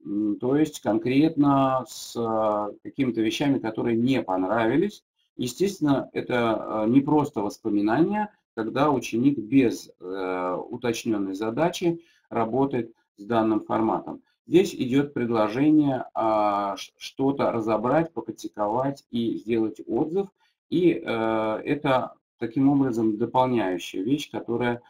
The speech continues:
э, усиливает, э, посыл усиливает данную задачу на речевую ситуацию. Дальше.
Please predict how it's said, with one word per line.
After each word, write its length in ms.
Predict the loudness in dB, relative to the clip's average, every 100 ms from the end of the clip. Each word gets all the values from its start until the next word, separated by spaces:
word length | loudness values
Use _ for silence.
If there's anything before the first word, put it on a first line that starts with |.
| _ _ _
э, 60 | -6
усиливает, 1040 | -4 0 -2 -2 -4 0 2 2 2 -2 -10
э, 180 | -10 -6
посыл 320 | -8 -4 -4
усиливает 520 | -4 -2 -2 0 -4
данную 340 | -4 -4 -4 -4
задачу 500 | -6 -6 -10 -10 -8
на 60 |
речевую 460 | -6 -8 -6 -4 -4
ситуацию. 680 | -6 -14 -12 -12 -16 _ _ _ _ _ _ _ _
Дальше. 500 | 2 2 2 -6